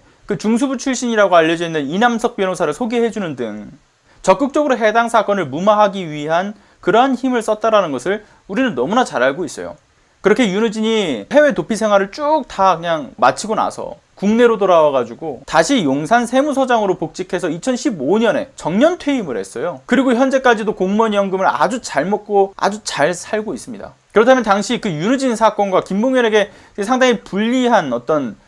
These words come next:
수원역에 관련 영장을 청구하지 않게 막아주었던 그 윤우진의 지인이면서 그의 어떤 해외 도피까지도 도와준 자, 해당 사건들을 쭉 나열을 해보면 그 그림이 확실하게 그려지는 거죠.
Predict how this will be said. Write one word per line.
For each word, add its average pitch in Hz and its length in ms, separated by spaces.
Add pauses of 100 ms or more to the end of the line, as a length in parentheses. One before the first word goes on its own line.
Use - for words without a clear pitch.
(120)
수원역에 294 600
관련 165 320
영장을 147 340
청구하지 262 420
않게 185 380
막아주었던 139 840 (260)
그 226 120
윤우진의 220 720
지인이면서 190 880 (180)
그의 226 200
어떤 220 300
해외 302 280
도피까지도 208 600
도와준 156 420
자, 110 220 (260)
해당 285 260
사건들을 269 420
쭉 294 300
나열을 180 400
해보면 185 600 (220)
그 277 200
그림이 208 320
확실하게 240 440
그려지는 180 460
거죠. 98 320